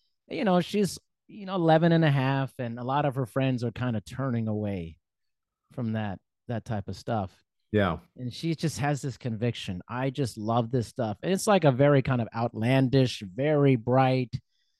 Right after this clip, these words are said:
Speaker 1: thing. And I told her, I said,
Speaker 2: love
Speaker 1: "You
Speaker 2: it.
Speaker 1: know, I want you to wear, I want you to wear it." You know, I'm like, "Go for it." You know, I said, I didn't even say, like, "Hey, other people may not think this is cool." I said, "Just,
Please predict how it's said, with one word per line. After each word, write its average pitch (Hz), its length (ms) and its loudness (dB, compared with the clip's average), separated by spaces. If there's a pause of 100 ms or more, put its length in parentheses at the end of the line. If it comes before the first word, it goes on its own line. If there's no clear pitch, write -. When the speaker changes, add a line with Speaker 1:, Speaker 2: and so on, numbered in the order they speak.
(260)
Speaker 1:
thing. 139 260 -4
And 131 100 -2
I 131 80 0
told 151 240 0
her, 143 60 6
I 131 60 4
said, 110 240 4
Speaker 2:
love 90 200 4
Speaker 1:
"You 87 60 2
Speaker 2:
it. - 20 2
Speaker 1:
know, 143 220 2
I 127 120 0
want 151 320 -2
you 143 60 -8
to 131 100 -6
wear, 110 420 0 (680)
I 113 60 -2
want 120 260 -2
you 131 60 -4
to 117 80 -2
wear 87 260 -2
it." - 120 -12 (200)
You 110 100 -4
know, 101 160 -4
I'm 101 100 -6
like, 98 220 -6 (100)
"Go 131 140 -2
for 101 300 -6
it." - 60 -14 (160)
You 120 80 -6
know, 123 160 -4
I 123 120 0
said, 123 300 0 (580)
I 143 100 0
didn't 202 100 4
even 196 160 4
say, 185 280 4
like, 127 260 4
"Hey, 147 200 4
other 147 200 4
people 143 300 0
may 135 180 -2
not 131 220 -6
think 131 180 -6
this 120 160 -6
is 104 140 -6
cool." 143 260 -2
I 131 100 4
said, 113 180 0
"Just, 170 220 -4